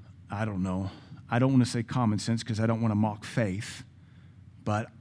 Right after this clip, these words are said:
I don't truly believe in transubstantiation,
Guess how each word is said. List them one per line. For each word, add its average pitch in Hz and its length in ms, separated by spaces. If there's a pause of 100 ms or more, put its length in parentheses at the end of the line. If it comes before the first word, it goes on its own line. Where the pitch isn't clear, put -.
(280)
I 113 120
don't 120 180
truly 107 280
believe 104 600 (640)
in 101 200
transubstantiation, 101 1400